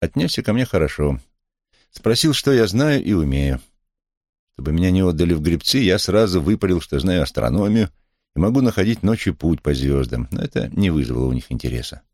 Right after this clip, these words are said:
Тогда, надеясь подтвердить свои слова книгой по анатомии, которую меня не забрали, я назвался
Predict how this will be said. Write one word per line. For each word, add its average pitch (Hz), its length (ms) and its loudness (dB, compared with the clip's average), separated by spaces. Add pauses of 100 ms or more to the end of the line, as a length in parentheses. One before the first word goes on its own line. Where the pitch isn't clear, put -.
(440)
Тогда, 92 320 2
надеясь 69 260 0
подтвердить 76 520 -2
свои 67 200 -2
слова 69 280 0
книгой 69 360 -2
по 69 100 -2
анатомии, 82 500 2
которую 60 340 -4
меня 67 180 0
не 73 100 2
забрали, 65 460 0 (600)
я - 140 2
назвался 117 600 0